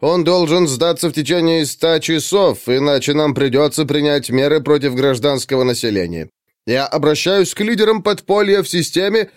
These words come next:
и призываю обдумать, как мало они выигрывают, отказываясь сдать нам корабль,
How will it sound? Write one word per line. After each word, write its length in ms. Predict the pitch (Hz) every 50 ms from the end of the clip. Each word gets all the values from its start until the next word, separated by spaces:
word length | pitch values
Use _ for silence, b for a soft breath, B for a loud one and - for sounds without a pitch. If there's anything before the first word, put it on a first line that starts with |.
| b b b b
и 100 | 156 170
призываю 520 | 151 196 190 151 156 180 180 180 190 170
обдумать, 560 | 143 185 151 147 147 247 269 202 147 120 - -
как 260 | - 156 135 117 139
мало 380 | 135 139 143 147 147 147 147
они 160 | 151 151 151 143
выигрывают, 720 | 143 151 160 170 156 170 190 196 196 202 202 180 - 180
отказываясь 680 | 175 147 - 170 175 165 143 151 165 170 170 160 139 123
сдать 440 | 117 113 110 123 147 147 143 -
нам 200 | 147 151 151 143
корабль, 460 | - 147 156 170 180 170 190 196 180